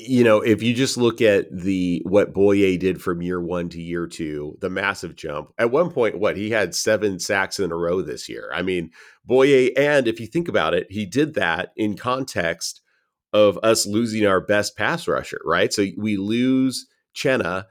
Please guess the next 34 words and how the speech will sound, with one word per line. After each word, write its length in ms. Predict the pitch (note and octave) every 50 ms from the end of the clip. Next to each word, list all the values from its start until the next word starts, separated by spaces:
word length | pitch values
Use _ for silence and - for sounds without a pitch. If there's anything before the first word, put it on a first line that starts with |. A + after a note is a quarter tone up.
| _ _ _ _ -
and 160 | - A2+ A2+
now 180 | A2 A2+ A2+ G#2+
Boye 280 | G2+ G#2 A2 A#2+ B2
is 440 | C3+ C#3 B2+ A2+ G#2 G2 F#2+ F2 F2+
really 320 | F#2+ G#2+ A#2+ B2 A2+ G2+
having 420 | E2+ G2+ G#2 G#2+ G#2+ - A#2 G#2 G2
to 120 | F2 - F#2+
do 460 | E2 C#2+ - G2+ A2 A2+ A2 F#2+ E2+
a 60 | F#2
lot 340 | F#2 F2+ F#2+ G2 G#2 G#2+ -
more 320 | G#2+ G2+ G2 G2+ G2+ G2 F#2+
work 360 | F2+ F#2+ G2+ F#2+ F2+ E2+ - -
on 200 | E2+ F2+ F#2+ F#2
his 220 | F2 F#2+ F2+ E2+
own 380 | F#2 G2 G2 F2+ E2 D#2 D#2 D#2
without, 520 | E2 E2+ - - F#2+ F#2 F#2 F2+ F2+ - _ _ _ _ _ _ _ _ _
you 140 | - G#2+ G#2+
know, 100 | F#2+ E2+
having 400 | - G2+ G2 G2+ F#2+ G2+ F#2+ F2+
his 160 | F#2+ F#2 F2
partner 460 | - - F#2+ F#2+ F2+ G2 G2 F#2 F2+
in 60 | F2+ E2+
crime 320 | - F#2+ F#2 F#2+ F#2 F2+
on 100 | E2 D#2+
the 140 | D#2+ E2 E2
other 200 | E2+ F2 F2+ E2+
side 320 | - - F#2 E2+ F2 F2
of 140 | F2 E2 D2
the, 160 | D2+ E2 D#2+ - _
of 180 | - F2 D#2 D2
the 100 | E2 D#2
line. 440 | D#2 D#2 E2 F2 E2+ D2+ C#2 C2 B1
So, 420 | - - F2+ E2 D#2+ D#2+ D2+ - _ _ _ _ _ _ -
um, 420 | - F#2+ F#2+ F#2 F2+ F2 E2+ E2